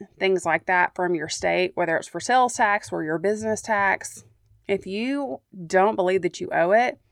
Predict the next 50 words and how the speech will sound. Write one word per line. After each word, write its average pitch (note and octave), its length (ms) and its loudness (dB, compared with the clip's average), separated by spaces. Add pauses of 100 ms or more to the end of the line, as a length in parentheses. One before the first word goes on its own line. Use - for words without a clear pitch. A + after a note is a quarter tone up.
(280)
then G3 140 0
you G3 120 2
really G3+ 200 2
need G#3+ 140 0
to E3+ 40 -4
check - 260 -6
into F3 240 -2
it - 220 -2
to D#3+ 540 -2 (340)
make A3+ 240 4
sure G#3 340 6
that F#3 140 2
the F#3 100 2
amount F3 280 2
that F3 100 -10
they E3+ 140 2
have E3 240 2
on D#3+ 160 -6
their D#3+ 200 -2
end D#3+ 180 -2
really D#3 240 -2
is D3+ 140 -6
correct. - 520 -6 (320)
So G3 180 2
in F#3+ 120 4
this A#3+ 180 0
sta-, - 280 -2
in F#3+ 200 2
this A3+ 260 2
instance, F#3+ 460 -2
I F3 100 2
would F#3 140 0
tell G#3+ 240 2
you, F#3 200 0
the F3+ 100 -2
listener, F3+ 580 -2 (520)
to G3 220 -4
send C#4 380 -4
in B3 120 -2
the A#3 80 -2
report F#3 480 -2
to G3+ 100 -10
your G3+ 120 -2
state, D#3+ 440 -4 (340)
marking F#3 360 0
that G3+ 100 0
you F3+ 100 2
had F3+ 160 -2
zero F3 340 2
sales, E3+ 560 -4